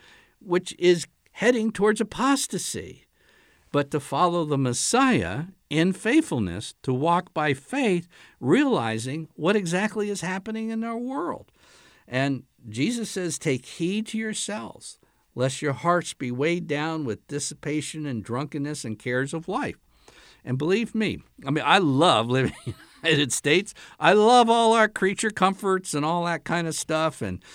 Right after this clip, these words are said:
how you can click on your smartphone and get news from anywhere in the world and all this type of thing.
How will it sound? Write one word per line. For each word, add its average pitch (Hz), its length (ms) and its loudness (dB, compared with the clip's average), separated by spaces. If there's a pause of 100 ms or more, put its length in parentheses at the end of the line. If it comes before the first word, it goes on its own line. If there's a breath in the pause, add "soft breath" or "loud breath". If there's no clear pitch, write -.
(200 loud breath)
how 123 120 -6
you 143 160 0
can 110 200 -6
click 165 240 -4
on 170 80 -6
your 143 120 -4
smartphone 165 920 -2
and 104 100 -4
get 113 160 -4
news 160 400 0
from 143 160 -4
anywhere 151 440 -2
in 151 80 -4
the 127 40 -6
world 160 440 -2
and 131 120 -4
all 147 160 -4
this 151 220 -4
type 151 260 -6
of 135 120 -6
thing. 139 440 -4